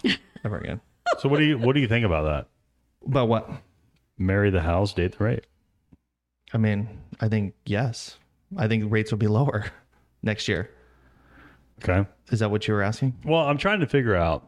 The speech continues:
Speaker 3: So let's say somebody buys a house today with one of these national builders that's completely just dropping their pants.
Speaker 2: Yeah.
Speaker 3: To get them into a house at a discounted rate, all that kind of stuff.
Speaker 2: Well, it depends on the loan program.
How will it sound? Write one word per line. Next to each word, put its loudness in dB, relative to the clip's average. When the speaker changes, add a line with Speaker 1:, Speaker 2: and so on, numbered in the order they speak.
Speaker 3:
So 2
let's 0
say 2
somebody 0
buys 2
a -2
house -4
today -2
with 0
one 2
of 2
these 0
national 0
builders -2
that's -4
completely -2
just -4
dropping 0
their 0
pants. -6
Speaker 2:
Yeah. 0
Speaker 3:
To 0
get 0
them 2
into 2
a 2
house 2
at -2
a 0
discounted 0
rate, 2
all 0
that 0
kind -4
of -4
stuff. -6
Speaker 2:
Well, 0
it 2
depends 0
on 2
the 2
loan 2
program. 0